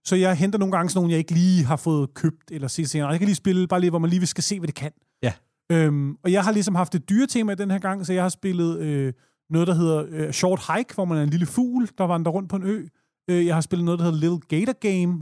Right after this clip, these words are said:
Speaker 1: hvor man er en lille alligator, der sådan render rundt med et træsværd.
Speaker 2: Little Gator Game?
Speaker 1: Ja.
Speaker 2: Ja, det
Speaker 1: Der er
Speaker 2: lyder
Speaker 1: også
Speaker 2: meget som en vildt dårlig rapper.
Speaker 1: Ja, det gør det faktisk. Og så har jeg spillet et, der hedder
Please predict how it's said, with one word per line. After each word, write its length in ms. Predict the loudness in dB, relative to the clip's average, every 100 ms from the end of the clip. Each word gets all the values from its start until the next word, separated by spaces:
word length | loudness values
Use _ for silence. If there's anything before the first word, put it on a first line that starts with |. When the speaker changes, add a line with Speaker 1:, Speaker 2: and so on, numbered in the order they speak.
| -4
Speaker 1:
hvor 100 | -2
man 160 | 0 0
er 60 |
en 80 | 0
lille 260 | 0 0 -2
alligator, 560 | -2 -2 -2 -2 -4 -6
der 160 | -2 -2
sådan 180 | -2 -2
render 160 | 0
rundt 140 | -2 -2
med 80 |
et 40 | -6
træsværd. 520 | -4 -6 -4 -6 -6 _ _ -2
Speaker 2:
Little 200 | 0 2
Gator 220 | -2 0
Game? 240 | -2 -4 -4 -4
Speaker 1:
Ja. 140 | -4 -4
Speaker 2:
Ja, 80 | -8
det 160 | -8 -2
Speaker 1:
Der 60 |
er 40 | 0
Speaker 2:
lyder 40 |
Speaker 1:
også 100 | 2
Speaker 2:
meget 160 | 2 2
som 100 | 0
en 140 | 0
vildt 160 | -2 0
dårlig 220 | 0 0 0
rapper. 140 | -2 -6 _
Speaker 1:
Ja, 200 | -2 0 -2
det 80 | -2
gør 60 | 0
det 80 |
faktisk. 180 | 0 -2
Og 100 | -2
så 60 | 2
har 60 |
jeg 80 | 0
spillet 380 | 0 -2 0 0
et, 100 | 0
der 60 | 0
hedder 180 | 2